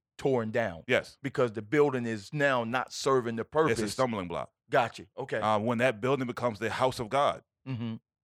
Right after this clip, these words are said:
Speaker 2: you've stumbled.
Speaker 1: Mm-hmm.
Speaker 2: You know, so the, and I think starting that inevitably gets us to that position where, though you may have started it for good reason,
Speaker 1: Righteous reason. Yeah. Okay. Okay.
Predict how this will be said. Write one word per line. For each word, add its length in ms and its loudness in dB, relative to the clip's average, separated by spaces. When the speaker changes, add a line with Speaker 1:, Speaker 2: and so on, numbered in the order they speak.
Speaker 2:
you've 100 -12
stumbled. 360 0
Speaker 1:
Mm-hmm. 260 -6
Speaker 2:
You 80 -6
know, 360 -2
so 320 0
the, 140 -4
and 160 -4
I 80 2
think 300 -6
starting 760 2
that 240 -8
inevitably 520 -2
gets 260 -6
us 100 -10
to 100 -14
that 140 -2
position 420 -6
where, 340 0
though 160 0
you 240 -6
may 160 -2
have 160 -2
started 280 -4
it 60 -10
for 340 -6
good 140 -6
reason, 300 -4
Speaker 1:
Righteous 320 0
reason. 340 -8
Yeah. 100 -2
Okay. 340 -6
Okay. 200 -16